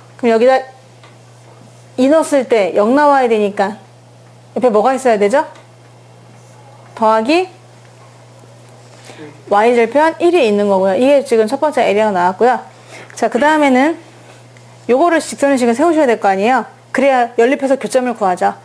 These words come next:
그래서 우리가 요 점의 좌표를 어떻게 할까 하다가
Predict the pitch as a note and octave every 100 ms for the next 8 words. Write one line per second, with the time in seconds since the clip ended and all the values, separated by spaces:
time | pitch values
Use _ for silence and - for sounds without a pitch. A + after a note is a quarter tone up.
0 | - - - - - - - C#4 C#4 C#4
1 | B3+ B3+ A#3 C4+ C4+ C4+ A#3 - A#3 A3+
2 | B3 A3 F#3+ - - - - - - -
3 | - G3+ B3 C#4 C4 C4+ C4 C#4 C#4 C4
4 | C#4 E4 F4 F#4